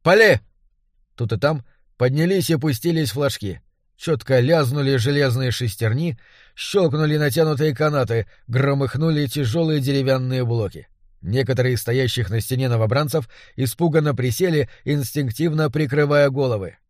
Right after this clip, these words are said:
Над ними промчались, легко коснувшись тенью, несколько светлых каменных ядер. "Двенадцатый! Деление вправо!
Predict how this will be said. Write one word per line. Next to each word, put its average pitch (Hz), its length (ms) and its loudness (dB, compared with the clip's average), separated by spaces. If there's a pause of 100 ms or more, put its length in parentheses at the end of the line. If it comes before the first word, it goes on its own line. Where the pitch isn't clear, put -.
(220)
Над 110 260 0
ними 139 280 0
промчались, 120 800 -2
легко 127 400 -2
коснувшись 123 600 -4
тенью, 151 440 -4 (260)
несколько 147 600 0
светлых 135 500 -2
каменных 131 580 -2
ядер. 101 420 -4 (680)
"Двенадцатый! 165 1000 2 (340)
Деление 185 680 4
вправо! 151 680 2